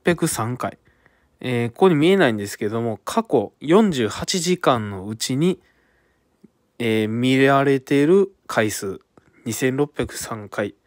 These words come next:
となります。ありがとうございます。で、まあ、順調ですの次、過去二十八日間のチャンネル視聴者数は二万四千七百三十回ですと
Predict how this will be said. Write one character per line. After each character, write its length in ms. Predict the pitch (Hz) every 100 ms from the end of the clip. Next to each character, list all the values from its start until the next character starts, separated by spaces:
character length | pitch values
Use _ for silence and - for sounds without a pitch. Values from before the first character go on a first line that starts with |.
| _ _ _ _ _ _ _ -
と 120 | 156
な 140 | 113
り 80 | 95
ま 160 | 90 -
す。 320 | - - -
あ 120 | 107
り 80 | 113
が 100 | 110
と 120 | 107
う 20 |
ご 100 | 104
ざ 80 | 101
い 20 |
ま 120 | 98 95
す。 260 | - -
で、 220 | 143 139 - _ _ _ _ _ _ _ _
ま 100 | 180
あ、 40 | 165
順 240 | 151 170
調 180 | 156 160
で 80 | 156
す 140 | 151
の 80 | 131
次、 280 | - 113 98
過 200 | - 151
去 120 | 135
二 180 | 117 151
十 160 | 143 104
八 300 | 107 107 120
日 280 | 113 - 110
間 300 | 110 107 156
の 200 | 240 - _ _ _ _ -
チ 120 | -
ャ 60 | 127
ン 120 | 120
ネ 100 | 113
ル 260 | 113 107
視 200 | 104 -
聴 280 | 117 120 110
者 160 | 101 104
数 220 | - -
は 220 | 180 202
二 240 | 165 139 156
万 420 | 170 170 170 165
四 300 | 120 110 101
千 480 | - 120 117 113 123
七 260 | 143 139
百 240 | 110 95 -
三 240 | - 113
十 140 | 120
回 260 | - 101 92
で 100 | 92
す 120 | -
と 80 | -